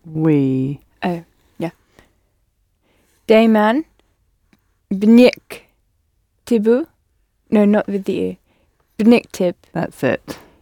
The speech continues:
Speaker 2: Dayman. Bniktib. Email. Le. Um, I'm just thinking.
Speaker 1: Our mother.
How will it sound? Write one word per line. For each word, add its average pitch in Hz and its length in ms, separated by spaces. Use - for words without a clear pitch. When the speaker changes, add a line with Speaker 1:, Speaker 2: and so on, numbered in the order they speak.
Speaker 2:
Dayman. 233 560
Bniktib. 220 600
Email. 202 760
Le. 202 460
Um, 202 580
I'm 208 120
just - 140
thinking. - 220
Speaker 1:
Our 147 280
mother. 135 460